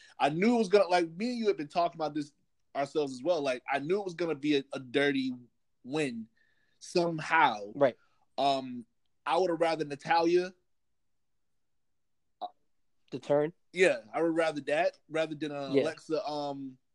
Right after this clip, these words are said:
Speaker 1: cash in. Um,
Speaker 2: Okay.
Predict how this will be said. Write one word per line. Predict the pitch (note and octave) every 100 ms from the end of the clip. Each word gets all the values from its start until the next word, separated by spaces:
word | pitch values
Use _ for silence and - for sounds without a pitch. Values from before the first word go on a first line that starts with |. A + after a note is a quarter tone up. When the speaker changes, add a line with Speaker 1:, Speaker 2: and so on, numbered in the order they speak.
| _ _ _
Speaker 1:
cash | - E3+ F3 -
in. | F#3+ G3+ - _ _ _ _ _ _ _ _ _ _ _ _ _ _
Um, | C3+ D3+ D3+ C#3
Speaker 2:
Okay. | C#3+